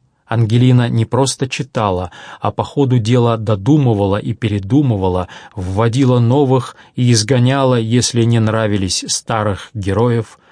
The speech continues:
мешала, как водку с пивом, свою фантазию с авторской. В результате образовывался бьющий по мозгам ерш, щетинисто прущий против намеченного автором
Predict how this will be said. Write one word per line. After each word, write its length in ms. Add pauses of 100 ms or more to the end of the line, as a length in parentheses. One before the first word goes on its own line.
(260)
мешала, 580
как 300
водку 480
с 120
пивом, 520 (160)
свою 340
фантазию 640
с 140
авторской. 760 (840)
В 100
результате 720
образовывался 1080 (200)
бьющий 480
по 140
мозгам 500
ерш, 540 (400)
щетинисто 800
прущий 720 (260)
против 480 (320)
намеченного 960
автором 640